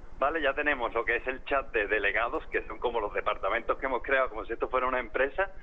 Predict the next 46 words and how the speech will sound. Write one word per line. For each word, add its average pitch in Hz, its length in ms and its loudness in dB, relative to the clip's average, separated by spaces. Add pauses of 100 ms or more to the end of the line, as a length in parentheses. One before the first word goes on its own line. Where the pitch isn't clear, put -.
(500)
Pues 135 340 0 (200)
ya 151 100 6
hemos 165 180 -2
creado, 139 600 2
ah, 113 140 0 (120)
desde 120 220 2
ayer 123 240 4
a 160 60 2
las 156 120 2
doce 160 180 0
de 156 60 0
la 151 60 4
mañana, 151 380 0 (100)
chats 151 240 2 (140)
de 120 80 2
voluntarios, 160 640 0 (640)
en 131 140 2
los 123 120 2
que 131 160 2
en 117 120 2
un 175 260 -2
solo 190 320 2
día 160 340 4 (460)
hay 123 160 2
más 160 180 2
de 180 120 0
setecientas 156 640 0
personas 156 540 -2
en 160 100 0
los 123 160 2
chats 147 180 0
de 143 100 2
WhatsApp 135 440 0
y 120 60 -2
Telegram. 95 420 0 (520)
O 104 100 -2
sea, 143 200 2
que 135 60 -2
es 135 80 -4
que 170 80 2
esto 170 160 0
ya 175 140 6
es 151 40 -2
un 170 160 -4
movimiento 165 560 2
imparable, 139 680 0